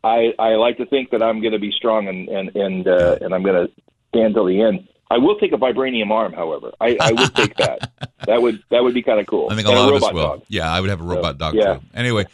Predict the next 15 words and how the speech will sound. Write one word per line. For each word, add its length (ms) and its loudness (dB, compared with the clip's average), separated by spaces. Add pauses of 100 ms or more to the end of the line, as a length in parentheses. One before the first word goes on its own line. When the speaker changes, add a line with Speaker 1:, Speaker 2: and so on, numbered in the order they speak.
(220)
Speaker 2:
thanks, 240 2
Dave. 280 2
Great 220 2
call. 240 0
Speaker 1:
<laughs> 60 -14
Speaker 2:
Appreciate 460 -4
that. 220 -8
Speaker 1:
You 80 2
Speaker 2:
Yeah. 60 2
Speaker 1:
bet. 200 0 (280)
Speaker 2:
Yeah, 360 -2
you 120 -16
know, 80 -10
why 120 -10
not 240 -10